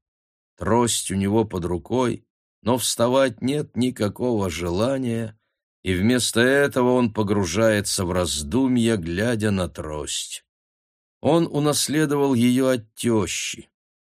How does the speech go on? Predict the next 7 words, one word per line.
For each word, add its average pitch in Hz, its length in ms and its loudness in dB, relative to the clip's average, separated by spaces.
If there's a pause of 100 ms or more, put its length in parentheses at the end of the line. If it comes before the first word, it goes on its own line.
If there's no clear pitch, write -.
(100)
Эта 110 260 0
трость - 760 -2 (140)
старше - 680 0
его 131 340 4
на 120 180 6
пару 110 540 0
поколений. 92 840 -2